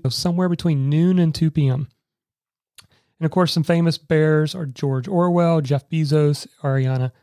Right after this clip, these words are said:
Huffington. So there's the bears. Next, we have the wolf. So the wolves are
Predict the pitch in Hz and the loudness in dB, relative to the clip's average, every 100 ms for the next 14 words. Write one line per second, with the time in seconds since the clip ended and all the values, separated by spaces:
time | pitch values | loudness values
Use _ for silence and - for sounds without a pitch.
0 | _ _ - 151 - 123 - 170 - _ | _ _ -4 -4 -2 -4 -2 -6 -10 _
1 | _ - - _ - 143 151 - 135 147 | _ -20 -20 _ -2 2 2 0 0 0
2 | 127 - - _ _ 165 240 240 214 - | -2 -6 -10 _ _ 0 2 -2 -8 -6
3 | 170 175 151 139 139 175 180 _ _ _ | -2 0 0 0 0 -2 -4 _ _ _
4 | _ _ _ 156 185 190 254 - - _ | _ _ _ 0 2 2 0 -4 -20 _
5 | _ _ _ _ _ - 208 202 190 302 | _ _ _ _ _ -2 0 0 0 0
6 | 320 208 175 190 214 - - 170 180 180 | 2 2 2 0 -4 -12 -8 -2 0 0
7 | 180 | -2